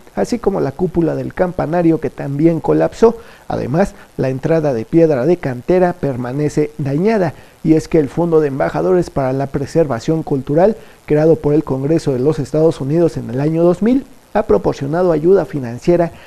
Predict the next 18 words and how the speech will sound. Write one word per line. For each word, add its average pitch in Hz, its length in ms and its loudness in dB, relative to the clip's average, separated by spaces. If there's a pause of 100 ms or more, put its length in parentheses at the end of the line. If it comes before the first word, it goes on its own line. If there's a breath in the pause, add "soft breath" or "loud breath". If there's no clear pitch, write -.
(140 loud breath)
a - 80 -8
más 185 240 0
de 151 80 -8
ciento 175 280 0
veinte 160 240 0
países 147 500 -2
de 127 80 -6
todo 156 240 2
el 175 80 2
mundo 190 320 0
para 170 260 0
la 175 120 2
preservación 156 720 -2
de 131 100 -6
sitios 170 420 -2
y - 40 -6
objetos 156 460 -2
culturales 156 640 0